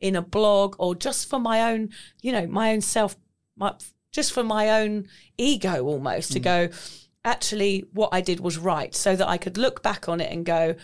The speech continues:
Speaker 1: "I felt like that that day. This is why I'm sober." And often on this podcast, we say to people, "Write it down, write down how you're feeling." Be-, and we say that because that's exactly what I did. And it showed my progress each day. If I was feeling like I had a craving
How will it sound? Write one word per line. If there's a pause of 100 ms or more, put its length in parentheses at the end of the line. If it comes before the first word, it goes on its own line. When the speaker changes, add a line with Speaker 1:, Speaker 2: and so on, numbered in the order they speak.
(220)
Speaker 1:
"I
felt
like
that
that
day.
This
is
why
I'm
sober." (260)
And
often
on
this
podcast,
we
say
to
people, (160)
"Write
it
down,
write
down
how
you're
feeling." (300)
Be-, (200)
and
we
say
that
because
that's
exactly
what
I
did. (300)
And
it
showed
my
progress
each
day. (240)
If
I
was
feeling
like
I
had
a
craving